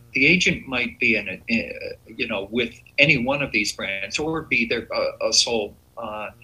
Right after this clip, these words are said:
practitioner. You're really working with an individual. And when you work with luxury people,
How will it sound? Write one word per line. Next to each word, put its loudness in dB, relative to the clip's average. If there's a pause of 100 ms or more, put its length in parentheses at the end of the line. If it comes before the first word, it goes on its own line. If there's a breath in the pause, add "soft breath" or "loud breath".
(240 loud breath)
practitioner. 2 (440 loud breath)
You're 2
really 4
working -2
with 0
an -10
individual. -10 (380 loud breath)
And 8
when 4
you 2
work 0
with -4
luxury 4
people, -6